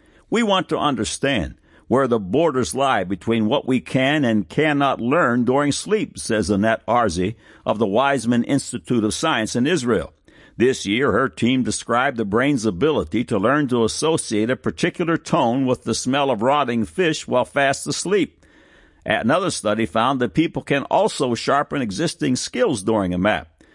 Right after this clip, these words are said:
a nap, pardon me. After listening to a nap time song, volunteers were better at hitting the right keys on a keyboard. The science isn't clear enough to suggest that students should, for example, play Japanese vocabulary tapes overnight,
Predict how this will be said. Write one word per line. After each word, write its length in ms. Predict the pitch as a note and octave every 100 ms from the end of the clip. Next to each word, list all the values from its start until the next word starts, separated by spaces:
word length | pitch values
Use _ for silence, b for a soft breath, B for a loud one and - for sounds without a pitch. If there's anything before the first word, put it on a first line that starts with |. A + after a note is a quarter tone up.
| b
a 80 | -
nap, 420 | G#2 B2+ - -
pardon 300 | A2 A#2 F2
me. 140 | D#2 - b b
After 300 | C#3+ D3 B2+
listening 420 | C3+ E3+ D#3 C#3
to 180 | - D3+
a 160 | B2+ A#2
nap 320 | C#3+ F3 -
time 280 | C#3+ B2+ A2+
song, 440 | - G3 E3 G#2
volunteers 560 | A#2+ C#3+ C3 A2+ C#3 A2+
were 120 | A#2+
better 380 | F2+ F#3 C3 G#2+
at 140 | G#2
hitting 340 | F#2+ D3 G#2
the 80 | G#2
right 320 | G2+ G#2 G#2+
keys 340 | - A3 C3+ G#2
on 140 | A2
a 80 | A#2
keyboard. 540 | - A3+ E3 D2+ - - _ _ b b b b
The 80 | A2+
science 420 | A2 E3 D3+ B2
isn't 260 | B2 A2 G#2+
clear 300 | - F3+ B2+
enough 360 | E2+ F2 G#2 -
to 120 | E2+
suggest 640 | D#2+ G2 D2+ G2+ C3 -
that 160 | G2+ F2
students 480 | - C3+ B2+ G#2+ G#2
should, 400 | F#3 F3 A2+ -
for 160 | A2+
example, 540 | G#2 E2+ G#2+ G#2+ - C#3+
play 200 | A2+ G2+
Japanese 600 | E2 A#2+ A#2+ A2 A#2+ G#2
vocabulary 720 | G#2+ G2 C#3 D3+ A2+ G#2 F#2+
tapes 340 | - A2 F2+
overnight, 500 | A2 F#2 E2+ E2 G2+